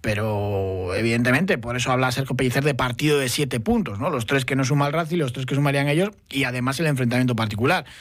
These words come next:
Lugo y Ibiza con veintidós y con veinte puntos, pues, desahuciados, y el Racing está ahora mismo, pues, muy cerquita de ese grupito de arriba, ¿no?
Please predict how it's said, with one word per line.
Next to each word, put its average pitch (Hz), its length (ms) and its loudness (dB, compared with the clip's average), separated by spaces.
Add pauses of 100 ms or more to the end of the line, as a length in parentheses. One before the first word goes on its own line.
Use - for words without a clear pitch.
(380)
Lugo 170 320 0
y 151 60 -2
Ibiza 151 340 -4
con 113 200 -6
veintidós 127 460 0
y - 20 -6
con 123 180 -4
veinte 131 220 0
puntos, 131 320 0
pues, 101 180 -6
desahuciados, 123 760 0 (460)
y 139 120 -4
el 127 60 2
Racing 135 260 0
está 156 180 2
ahora 143 120 2
mismo, 156 300 0
pues, 143 180 -2
muy 151 120 2
cerquita 160 340 -2
de 170 80 -2
ese 156 140 -2
grupito 160 480 0
de 139 80 4
arriba, 139 340 0
¿no? 190 260 -10